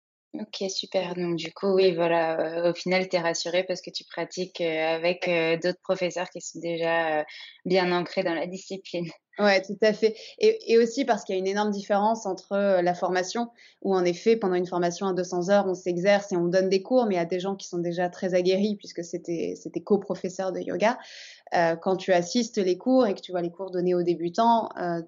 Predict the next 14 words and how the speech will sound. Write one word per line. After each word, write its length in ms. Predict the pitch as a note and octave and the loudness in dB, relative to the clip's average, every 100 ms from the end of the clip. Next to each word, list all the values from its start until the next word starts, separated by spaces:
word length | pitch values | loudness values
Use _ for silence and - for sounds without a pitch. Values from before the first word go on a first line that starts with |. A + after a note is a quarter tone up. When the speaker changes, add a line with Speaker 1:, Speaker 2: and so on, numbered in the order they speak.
| _ | _
Speaker 2:
tu 140 | - | -16
prends 180 | F3+ F#3+ | -4 -2
conscience 420 | F#3+ F#3+ G#3+ G#3 | 0 0 0 0
de 100 | F#3 | 0
la, 200 | F3 E3+ | 4 4
de 120 | E3 F#3 | 4 2
la 80 | F#3 | 2
diversité 480 | F#3 F3+ - F3 | 2 0 -2 -2
des 140 | F3+ F3 | 0 2
corps, 260 | A3+ G#3 | 4 4
diversité 500 | G3 F#3 F#3 - F3+ | 0 -6 -6 -8 -8
des 180 | F3+ E3+ | -6 -4
attentes, 420 | E3 G#3+ A3+ - - _ _ _ _ - | -4 -2 -4 -6 -16 _ _ _ _ -10
euh, 360 | F3+ E3+ E3 | -4 -4 -2